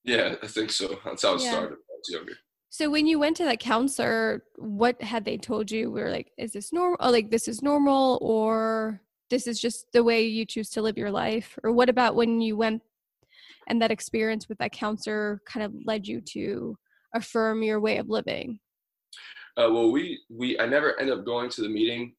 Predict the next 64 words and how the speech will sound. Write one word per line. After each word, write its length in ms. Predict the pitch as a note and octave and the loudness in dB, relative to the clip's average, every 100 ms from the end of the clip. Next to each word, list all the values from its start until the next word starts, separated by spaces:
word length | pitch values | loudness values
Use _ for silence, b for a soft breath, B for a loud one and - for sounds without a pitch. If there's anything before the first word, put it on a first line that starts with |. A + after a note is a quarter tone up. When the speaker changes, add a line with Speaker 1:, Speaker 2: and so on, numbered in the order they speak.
| - | -4
Speaker 1:
because 300 | G#2+ G2 - | 0 0 -2
Speaker 2:
Oh, 40 | |
Speaker 1:
I 20 | G2 | -4
Speaker 2:
okay. 100 | G2 | -4
Speaker 1:
don't 0 | |
know, 260 | - G2+ | -8 -8
I've 40 | G2 | -8
never 160 | G2 | -8
even 180 | G2 F#2+ | -8 -6
been 160 | F#2+ F#2+ | -4 -4
to 240 | G2+ F#2 | -2 -2
a 80 | G2 | -2
meeting 240 | G2 G2 | -2 -2
like 160 | G#2 A#2 | -2 -2
that, 160 | C3+ A#2+ | 0 0
but 120 | G2+ | 0
we 100 | G#2 | 4
were 80 | A2 | 4
just 220 | A2 - | 2 -4
emailing 560 | G#2+ G#2+ G#2 G#2 G2+ - | 0 2 2 0 -2 -2
back 200 | F#2+ - | -2 -2
and 80 | F#2 | -2
forth 240 | G#2 G2+ | 0 0
for 100 | G2+ | -2
a 40 | |
few 200 | F#2+ G2 | -6 -4
days, 260 | G2 G2 F#2 | 0 0 0
just 280 | F#2 - - B B - | -4 -8 -12 B B -4
talking 240 | G#2 G2 | 0 0
about 160 | F#2+ F#2+ | -2 0
that 120 | G2+ | 0
a 0 | |
little 280 | F#2+ G2 G2 | 0 0 -2
bit. 200 | G2+ F#2+ - B B B | 0 -2 -4 B B B
I 40 | D3+ | -6
don't 80 | C3+ | -4
remember 260 | A#2 G#2 | -4 -4
too 160 | G2 G#2 | -4 -2
much 360 | G2+ G2 - - | 0 -2 -4 -8
specifically 520 | - F#2+ G2+ - F#2 | -8 -4 -4 -4 -6
what 120 | F#2 | -4
he 40 | |
said. 200 | F#2 F#2+ | -2 -2
It 40 | F2+ | -2
was 140 | F2 | -4
years 300 | G2+ G#2+ G#2 | -2 0 0
ago, 300 | G2+ G2 F#2 _ B B _ | -4 -6 -6 _ B B _
but, 280 | G#2+ G2+ G2 | 0 4 4
um, 340 | F#2+ F2+ F2 F2 _ _ _ _ _ - | 2 -4 -10 -16 _ _ _ _ _ -6
I 80 | G#2+ | -2
remember 220 | G2+ G2 | 0 0
I 80 | F#2+ | -2
didn't 140 | F#2 | -2
really 220 | F#2 G2 F#2+ | -4 -4 -2
go 220 | G2 F#2 | -2 -2
because 440 | F#2 - F2 - | -4 -6 -4 -4
I 120 | F#2+ F#2+ | -2 -4
just 300 | F#2 - - | -2 -6 -4
kinda 220 | G2+ F#2 | -2 -2
came 200 | F2+ G2 | -2 -4
to 80 | F#2 | -4
the 120 | F#2+ F2 | -6 -6
conclusion 580 | F2+ - F#2 F2+ F#2 F2+ | -8 -6 -4 -4 -4 -4
that 260 | F2+ E2+ | -4 -6